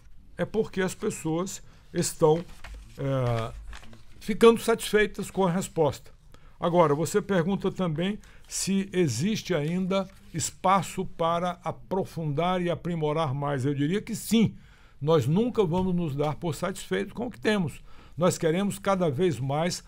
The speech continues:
colocar um maior número de informações nos portais espontaneamente, sem precisar esperar o pedido,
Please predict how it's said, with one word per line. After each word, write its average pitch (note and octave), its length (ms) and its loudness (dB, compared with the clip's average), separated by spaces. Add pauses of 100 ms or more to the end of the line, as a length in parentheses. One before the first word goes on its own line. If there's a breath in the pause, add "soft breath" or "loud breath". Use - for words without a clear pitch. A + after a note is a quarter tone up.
(180 soft breath)
colocar E3+ 520 4
um D#3 60 2
maior D#3 380 4
número E3 320 0
de D3 120 -4
informações C3+ 720 0
nos D3+ 200 -4
portais C#3+ 600 -2 (240 soft breath)
espontaneamente, D3+ 1040 0 (240 soft breath)
sem F3+ 240 2
precisar C3 580 -4
esperar C3 360 -2
o C#3+ 60 0
pedido, D#3 560 -4